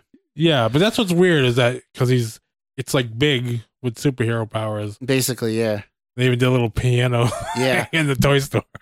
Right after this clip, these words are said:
Speaker 2: But I like, yeah, but I like that they did it. They,
Speaker 1: <clears throat>
Speaker 2: they hinted at it, but they didn't really.
Speaker 1: Yeah.
Speaker 2: You're like, "Oh, what's gonna happen now?" And then he jumps on the piano and you're like, "Oh," but then he just gets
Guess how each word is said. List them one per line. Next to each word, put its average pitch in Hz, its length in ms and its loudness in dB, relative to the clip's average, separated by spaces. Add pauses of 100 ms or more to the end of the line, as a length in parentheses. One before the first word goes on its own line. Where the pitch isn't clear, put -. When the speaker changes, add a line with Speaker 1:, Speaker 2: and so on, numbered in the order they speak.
Speaker 2:
But 170 160 2
I 165 120 4
like, 165 260 0 (180)
yeah, 170 280 0
but 156 160 0
I 151 100 4
like 151 240 2
that 151 140 -6
they 139 120 0
did 139 260 0
it. 135 200 -4
They, 131 260 -2
Speaker 1:
<clears throat> - 40 -4
Speaker 2:
they 127 540 -2 (380)
hinted 143 460 -4
at 113 240 0
it, 117 220 -6
but 107 120 -12
they 120 120 -4
didn't 117 420 -6
really. 107 460 -6 (180)
Speaker 1:
Yeah. 117 500 0 (100)
Speaker 2:
You're 131 140 0
like, 127 160 0
"Oh, 131 320 2
what's 135 180 0
gonna 139 200 -2
happen 139 340 0
now?" 120 400 -2
And 117 160 -4
then 113 300 -6 (180)
he 117 140 -8
jumps 135 320 -4
on 127 100 0
the 120 60 -2
piano 127 380 -2
and 120 80 -2
you're 113 100 -2
like, 110 160 -6
"Oh," 151 580 -2 (460)
but 127 140 -2
then 113 320 -4 (420)
he 117 100 -10
just 113 280 -6
gets - 320 -8